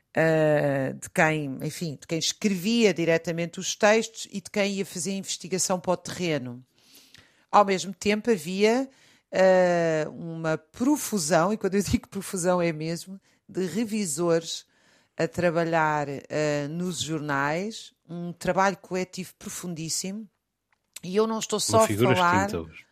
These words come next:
Speaker 1: e eu não estou só a falar daquele jornalismo militante, que havia muito, e já lá voltarei,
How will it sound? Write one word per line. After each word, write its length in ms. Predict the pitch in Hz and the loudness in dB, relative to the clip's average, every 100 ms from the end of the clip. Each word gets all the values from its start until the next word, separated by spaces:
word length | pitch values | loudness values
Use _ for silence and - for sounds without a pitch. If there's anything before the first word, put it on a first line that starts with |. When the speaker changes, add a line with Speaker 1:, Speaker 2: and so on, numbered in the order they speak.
| _ - - _ _ - | _ -20 -20 _ _ -4
Speaker 1:
e 80 | 180 | -2
eu 80 | |
não 120 | 196 214 | -2 -4
estou 220 | - 214 | -4 -6
só 180 | - 220 | 0 0
a 40 | |
falar 220 | - 202 | 2 0
daquele 280 | 202 - 220 | 0 -2 -2
jornalismo 640 | 196 208 214 220 196 214 220 | -2 -4 -2 -4 -4 -4 -2
militante, 960 | 233 233 202 180 180 170 - 143 127 - _ _ _ _ | -2 0 2 2 0 -10 -12 -12 -14 -18 _ _ _ _
que 100 | 165 | -4
havia 220 | 135 175 | -2 -2
muito, 380 | 175 220 220 - _ | 0 0 -2 -10 _
e 180 | 190 180 | -8 -4
já 240 | 151 175 | 0 2
lá 160 | 175 165 | 2 0
voltarei, 720 | 147 160 170 156 165 185 | -2 -4 -2 2 2 -2